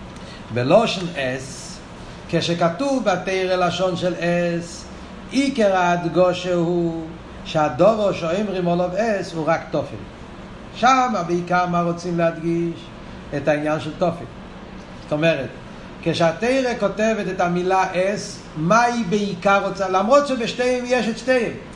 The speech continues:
אבל כשהתורה בוחרת לכתוב את המילה אס, בעיקר רוצים להדגיש את התופן, כי אס בעיקר זה תופן, שזה לא,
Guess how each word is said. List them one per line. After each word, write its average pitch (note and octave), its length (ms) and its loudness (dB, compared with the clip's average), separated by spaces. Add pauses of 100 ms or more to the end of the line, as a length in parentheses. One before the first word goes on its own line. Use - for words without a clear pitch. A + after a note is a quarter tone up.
(360)
אבל F#3+ 280 6
כשהתורה A3 880 2 (160)
בוחרת A3 520 4 (100)
לכתוב A3+ 320 2
את A3 140 0
המילה G3+ 360 2 (120)
אס, A3 440 -2 (400)
בעיקר G3 600 6
רוצים A#3 360 -2
להדגיש G3 680 2
את F3 160 0
התופן, D#3+ 680 0 (1500)
כי F3+ 300 6
אס F#3 120 0
בעיקר F#3 400 0
זה E3+ 180 -2
תופן, D#3+ 360 -2 (180)
שזה D3+ 220 2
לא, F#3+ 260 8